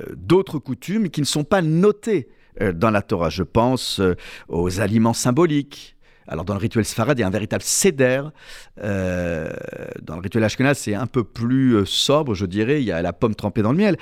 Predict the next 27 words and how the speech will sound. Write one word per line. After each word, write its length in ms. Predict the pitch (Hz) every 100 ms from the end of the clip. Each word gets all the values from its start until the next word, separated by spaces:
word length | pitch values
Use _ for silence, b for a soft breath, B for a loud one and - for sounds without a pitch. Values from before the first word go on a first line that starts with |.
| B
Mais 80 | 120
en 20 |
tout 100 | 127
cas, 100 | 202
il 40 | 180
y 20 |
a 60 |
des 200 | 139 131 151
aliments 240 | 160 127
symboliques, 540 | - 165 139 131 214
ce 60 | -
qu'on 120 | 147
appelle 280 | 139 - 143
des 120 | 107
simanim, 480 | - - 165 131 190
des 100 | 107
signes, 440 | - - 175 233 226 B B -
qui, 160 | 123
descu-, 480 | 98 160 180 - -
dégustés 720 | - 185 175 180 - 165 135 95 b b b -
durant 240 | 95 127
les 120 | 120 87
deux 220 | 107 233
soirées 320 | - 165 139
de 60 | 107
Rosh 200 | 101 104
Hashanah, 480 | - 104 143 240